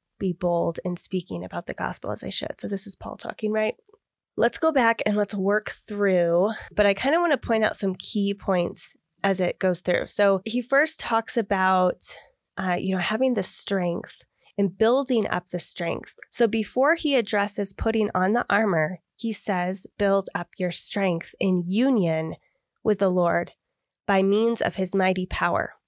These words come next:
So we need to be in union with the Lord first. We need to make that commitment first and foremost before we can expect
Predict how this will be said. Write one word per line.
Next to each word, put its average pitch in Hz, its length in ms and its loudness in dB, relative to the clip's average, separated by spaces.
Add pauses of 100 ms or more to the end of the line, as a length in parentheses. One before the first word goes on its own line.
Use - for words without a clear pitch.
(340)
So - 160 0
we 226 160 2
need 285 220 0
to 240 100 -2
be 208 220 -6
in 190 200 2
union 240 520 2
with 196 140 0
the 196 120 0
Lord 190 300 2
first. - 800 0 (340)
We 208 120 4
need 220 180 2
to 214 100 0
make 202 300 0
that 208 260 0
commitment 202 640 -4 (140)
first 220 400 0
and 185 180 -4
foremost - 880 0 (520)
before 214 320 0
we 214 120 2
can 220 160 -2
expect - 680 -2